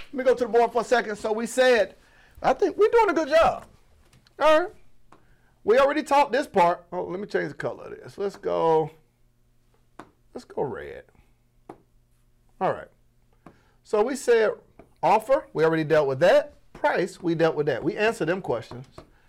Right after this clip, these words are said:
Now we gotta deal with positioning. All right. So, one of the things that I,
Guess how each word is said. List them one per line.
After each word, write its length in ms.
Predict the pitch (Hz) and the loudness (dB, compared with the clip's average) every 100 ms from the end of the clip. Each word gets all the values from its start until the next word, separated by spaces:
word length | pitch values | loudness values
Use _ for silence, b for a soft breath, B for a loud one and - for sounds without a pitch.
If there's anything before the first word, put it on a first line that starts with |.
| b - | b -6
Now 160 | 160 | 0
we 100 | 190 | 2
gotta 140 | 151 135 | 0 0
deal 180 | 139 | -2
with 100 | 127 | -2
positioning. 540 | 127 110 117 - 80 65 - _ _ _ _ - _ _ _ _ _ b b b b b _ _ _ _ | -8 -10 -10 -12 -18 -20 -20 _ _ _ _ -20 _ _ _ _ _ b b b b b _ _ _ _
All 120 | 131 | -8
right. 120 | - - _ _ b b b b b b b b _ - | -8 -14 _ _ b b b b b b b b _ -20
So, 500 | - 294 285 131 - b b b b _ _ _ _ _ _ _ _ _ 160 _ _ _ _ _ _ _ _ _ _ - | -2 2 2 0 -6 b b b b _ _ _ _ _ _ _ _ _ _ _ _ _ _ _ _ _ _ _ _ -8
one 240 | 131 226 | -2 0
of 80 | 294 | 0
the 80 | 302 | -2
things 360 | 240 226 196 | -2 -2 0
that 220 | 185 165 | 0 2
I, 260 | 156 151 | 2 2